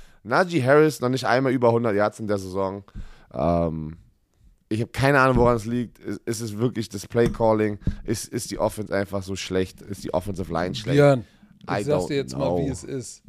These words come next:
Speaker 2: In einem
Speaker 1: Okay.
Speaker 2: Spiel, was so eng ist, ne, mit einem Rookie-Quarterback vierundvierzig Mal den Ball zu werfen. Das ist nicht gut.
Speaker 1: Und hier ist es,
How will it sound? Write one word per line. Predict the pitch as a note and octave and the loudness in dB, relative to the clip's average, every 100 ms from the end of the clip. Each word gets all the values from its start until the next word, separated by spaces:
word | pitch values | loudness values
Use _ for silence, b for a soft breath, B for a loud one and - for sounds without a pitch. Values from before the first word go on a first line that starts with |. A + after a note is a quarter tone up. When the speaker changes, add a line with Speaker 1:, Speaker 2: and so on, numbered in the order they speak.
| - | -12
Speaker 2:
In | C#3+ D3+ | -8 -4
einem | G3 | -4
Speaker 1:
Okay. | G#3 | -4
Speaker 2:
Spiel, | G3 F3 | -4 0
was | C#3+ G#2+ | 0 0
so | C3 G3 | 0 0
eng | - D#3+ F3 | 0 -2 -2
ist, | A#2+ - A#2 | -4 -6 -8
ne, | C3+ E3+ - _ _ _ _ _ | -8 -8 -14 _ _ _ _ _
mit | C#3+ D#3 | -6 -4
einem | D3+ | -2
Rookie-Quarterback | C#3+ E3 F#3+ - E3 D#3 C#3 - | -2 -2 -6 0 2 2 -2 -6
vierundvierzig | - - - - G3 G#3+ - D#3+ C3+ - D#3+ E3+ - C#3 | -14 -20 -14 -2 2 2 2 -4 -4 -4 -4 -4 -6 -6
Mal | C#3 C#3 | -4 -4
den | B2 | -4
Ball | A#2 B2 C3+ | -4 -6 -6
zu | A#2+ G2+ | -10 -10
werfen. | F2 - - _ _ _ _ _ _ _ _ _ _ _ _ _ C3 | -12 -14 -20 _ _ _ _ _ _ _ _ _ _ _ _ _ -6
Das | C3+ | -4
ist | - | 0
nicht | F#3 | 0
gut. | - A#3+ - - _ _ _ _ _ b b b b _ _ | 4 2 2 -10 _ _ _ _ _ b b b b _ _
Speaker 1:
Und | - E3 | -4 -2
hier | D#3 E3 | 2 0
ist | C#3 | 0
es, | B2 | -10